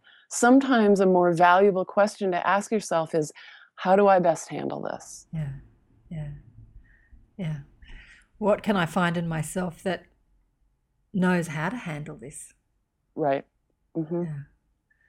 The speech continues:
Speaker 2: for sure. I had an
Speaker 1: Yeah.
Speaker 2: experience once.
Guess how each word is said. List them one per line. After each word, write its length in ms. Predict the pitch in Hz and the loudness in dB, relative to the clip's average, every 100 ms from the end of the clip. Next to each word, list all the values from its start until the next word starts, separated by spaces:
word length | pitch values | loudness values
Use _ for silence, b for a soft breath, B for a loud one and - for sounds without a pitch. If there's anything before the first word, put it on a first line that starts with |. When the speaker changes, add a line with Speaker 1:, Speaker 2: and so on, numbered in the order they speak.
| _ _ _ | _ _ _
Speaker 2:
for 80 | - | -18
sure. 400 | - 160 160 151 143 _ _ _ B B B B | -14 -10 -8 -10 -14 _ _ _ B B B B
I 60 | 214 | 2
had 120 | 240 | 4
an 120 | 240 | 6
Speaker 1:
Yeah. 40 | 208 | 4
Speaker 2:
experience 500 | - 220 208 196 - | 0 2 4 2 -2
once. 440 | 175 165 - - | -6 -6 -10 -16